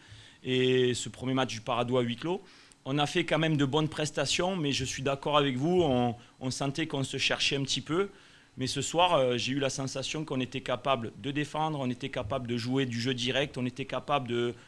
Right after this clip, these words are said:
structurer, de jouer en attaque placée. Et, euh, voilà, c'est tout ce qu'on travaille à l'entraînement. Donc, euh, effectivement, je suis d'accord avec vous, c'est un match référence sur lequel on va s'appuyer pour progresser. Et non pas se,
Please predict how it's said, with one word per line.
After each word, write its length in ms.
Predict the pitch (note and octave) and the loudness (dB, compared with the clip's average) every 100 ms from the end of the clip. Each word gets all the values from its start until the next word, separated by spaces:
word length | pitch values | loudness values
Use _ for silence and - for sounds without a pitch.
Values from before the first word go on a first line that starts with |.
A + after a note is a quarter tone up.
| - | -20
structurer, 640 | - - - - C#3+ D3+ | -14 -10 -6 -4 0 0
de 160 | B2+ B2 | 0 -2
jouer 180 | B2+ | 0
en 60 | B2+ | 0
attaque 320 | B2 B2+ A2+ | 0 -4 -6
placée. 460 | C3+ C3 D#3 D#3+ F#3+ - - _ _ _ _ - - | -2 -2 0 -2 -4 -12 -20 _ _ _ _ -20 -6
Et, 200 | B2 B2 | 0 2
euh, 300 | A#2+ A#2 A2 - - - - | 2 0 -2 -6 -18 -20 -12
voilà, 240 | B2+ A#2+ B2 | -4 -2 -2
c'est 140 | - | -6
tout 140 | D3+ | -6
ce 80 | D3+ | -4
qu'on 140 | D#3 C#3 | -4 -4
travaille 340 | C#3 C#3 C#3 | 0 2 4
à 40 | |
l'entraînement. 540 | B2+ B2 - B2 C3 D3+ | 2 2 2 2 4 2
Donc, 320 | B2 A#2 A2+ | 2 0 -2
euh, 260 | A#2 A2+ A2 A2 | -2 -2 -4 -6
effectivement, 680 | G#2 C#3 - C3 B2+ C#3+ - - | -6 -6 -4 0 0 0 -4 -14
je 80 | - | -10
suis 100 | A#2 | -4
d'accord 320 | B2+ - B2+ | -4 -2 0
avec 140 | B2 | 0
vous, 140 | A#2 C#3 | 0 -4
c'est 160 | - | -4
un 20 | A#2+ | -4
match 300 | B2 - A#2 | -2 -4 -4
référence 460 | A#2+ - B2 D3 | -4 -2 -2 0
sur 120 | - | -2
lequel 240 | A2+ B2 C3+ | -4 -2 0
on 60 | |
va 100 | A2+ | 0
s'appuyer 400 | G#2+ A2+ - A#2+ | -2 -4 -4 -4
pour 180 | C3+ G#2+ | -4 -8
progresser. 600 | - C3+ C3 B2+ B2 G#2 - _ B2 | -6 -2 0 0 0 -4 -10 _ -2
Et 40 | |
non 160 | B2+ B2 | 2 2
pas 240 | D3+ C#3+ | 6 4
se, 480 | C#3+ B2+ A#2+ A#2 | 4 0 0 0